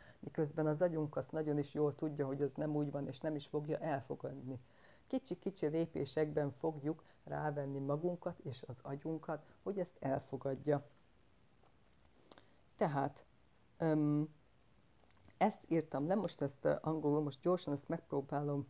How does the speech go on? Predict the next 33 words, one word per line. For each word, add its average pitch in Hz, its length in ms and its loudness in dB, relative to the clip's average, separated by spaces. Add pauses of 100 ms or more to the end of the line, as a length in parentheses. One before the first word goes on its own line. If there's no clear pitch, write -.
(140)
lemagyarosítani. 147 1080 0 (760)
Ö, 151 140 4
például, 156 520 6
ha 151 280 6
valami 151 280 6
specifikus 147 600 -2
betegségünk 143 840 0
van, 185 400 0
azt, 156 200 -2 (120)
azt 147 240 -4
mondhatjuk, 160 640 -2
hogy 147 260 2 (440)
megteszem, 190 880 2 (440)
megteszek - 580 0
mindent, 190 440 2
amit 160 240 2
meg 175 240 -2
tudok 160 320 4
tenni 170 300 0
azért, 165 380 0
hogy 170 140 0
meggyógyuljak. 147 1120 0
Ugye 147 240 -6
ez, 151 220 -6
hogy 147 160 2
mi 143 240 0
az 139 200 -4
a 135 40 -4
minden, 143 400 0
az 139 120 -2
mindenkinél 143 680 0
ugye 147 200 2
más. 151 400 -2